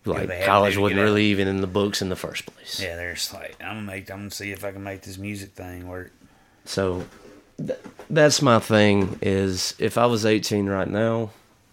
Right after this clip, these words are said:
Speaker 1: and college tuition continues to go up, all you're doing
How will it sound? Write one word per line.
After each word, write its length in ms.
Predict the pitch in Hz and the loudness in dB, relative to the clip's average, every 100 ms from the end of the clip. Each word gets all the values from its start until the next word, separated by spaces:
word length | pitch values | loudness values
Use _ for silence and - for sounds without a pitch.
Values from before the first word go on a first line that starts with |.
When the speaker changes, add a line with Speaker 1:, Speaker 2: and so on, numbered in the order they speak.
| - _ - _ _ - | -20 _ -20 _ _ -4
Speaker 1:
and 320 | 95 92 - - | -2 -2 -6 -2
college 380 | 110 104 101 | 2 2 0
tuition 420 | - 107 104 - 107 | 0 0 0 0 -2
continues 460 | - 110 104 101 | -2 0 0 0
to 60 | 101 | 0
go 240 | 101 92 117 | 0 2 2
up, 160 | 123 - - _ _ _ _ _ | 2 -2 -20 _ _ _ _ _
all 320 | - 117 139 | 4 6 8
you're 200 | 143 143 | 8 4
doing 600 | 135 107 92 87 95 110 | 4 2 2 2 0 -4